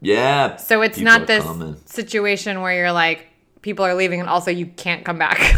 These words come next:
Speaker 2: <laughs>
Speaker 1: Right.
Speaker 2: Nobody
Speaker 1: No
Speaker 2: can
Speaker 1: one can
Speaker 2: come.
Speaker 1: come. Yeah, yeah. People will be back. So we'll fill in. We'll figure it out. It'll be great. Um,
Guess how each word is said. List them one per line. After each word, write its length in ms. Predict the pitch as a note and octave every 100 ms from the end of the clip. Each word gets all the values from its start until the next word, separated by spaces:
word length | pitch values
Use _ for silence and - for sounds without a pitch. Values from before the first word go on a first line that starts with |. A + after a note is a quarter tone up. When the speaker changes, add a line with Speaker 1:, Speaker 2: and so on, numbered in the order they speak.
| -
Speaker 2:
<laughs> 20 | -
Speaker 1:
Right. 200 | B3+ A#3+
Speaker 2:
Nobody 280 | B3 G#3 G3+
Speaker 1:
No 80 |
Speaker 2:
can 60 | G3
Speaker 1:
one 80 | G3
can 160 | G3+ D3+
Speaker 2:
come. 140 | E2+
Speaker 1:
come. 320 | C#4 C#4 B3 G2
Yeah, 300 | F#2 D2+ E2+
yeah. 140 | D#2
People 300 | C#2 G2+ F#2
will 80 | E2
be 100 | D#2+
back. 300 | D2+ D2 D2
So 120 | -
we'll 140 | C3 D#3+
fill 260 | C3 F2
in. 140 | E2 E2
We'll 80 | F#2+
figure 260 | - D2
it 80 | D2+
out. 220 | D2+ - -
It'll 140 | D#2+
be 80 | D2+
great. 300 | C#2+ D2 - _ - - _ _ _ _ _ _ _ _ -
Um, 580 | G#2+ A2+ A2+ A2+ A2+